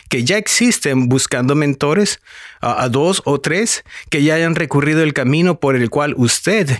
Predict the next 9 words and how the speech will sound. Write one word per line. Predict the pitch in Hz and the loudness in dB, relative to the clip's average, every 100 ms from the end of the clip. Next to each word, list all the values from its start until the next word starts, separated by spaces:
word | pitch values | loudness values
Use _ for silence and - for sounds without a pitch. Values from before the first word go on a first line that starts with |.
| - | -2
quiere | 131 131 | -2 0
emprender? | 135 120 123 127 156 190 - _ _ _ _ _ | 0 0 0 0 0 -4 -10 _ _ _ _ _
Todo | - 110 180 | -2 0 2
lo | 202 | 0
que | 196 | 0
tiene | 196 190 180 | 0 0 0
que | 180 | -2
hacer | 165 - 110 107 - _ | 0 0 0 -4 -12 _
es | 127 139 143 - | 0 0 -2 -8